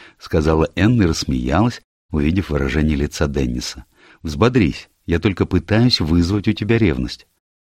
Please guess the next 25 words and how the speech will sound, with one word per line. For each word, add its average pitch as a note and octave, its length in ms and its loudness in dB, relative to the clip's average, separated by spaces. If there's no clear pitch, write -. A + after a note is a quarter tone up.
А E2 160 -2
как C3+ 300 -2
насчет B2+ 360 0
того, G#2+ 260 2
что - 200 -2
там G2 220 2
убили E2 400 2
одну D2+ 340 2
из C#2+ 120 0
учительниц? D2+ 800 -4
О, E2 420 0
это... F2+ 600 0
Лицо - 480 -4
Энн A2+ 200 4
стало F#2+ 320 -2
серьезным G#2+ 720 0
и G#2+ 40 0
задумчивым. D2 720 -2
Это G#2+ 220 0
странно, C3+ 460 2
Деннис. B1+ 400 -4
Очень B2 260 2
странно. C#2 540 0
Учительница B2 880 0
физкультуры. G2+ 920 -2